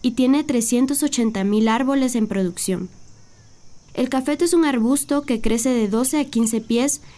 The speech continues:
en su estado natural, pero cuando se cultiva es necesario podarlo a seis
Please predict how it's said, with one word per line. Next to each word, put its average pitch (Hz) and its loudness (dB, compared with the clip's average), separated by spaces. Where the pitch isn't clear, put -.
en 240 0
su 233 0
estado 202 -2
natural, 214 0
pero 233 0
cuando 226 2
se 214 0
cultiva 254 0
es 262 2
necesario 254 0
podarlo 220 0
a 220 0
seis 247 0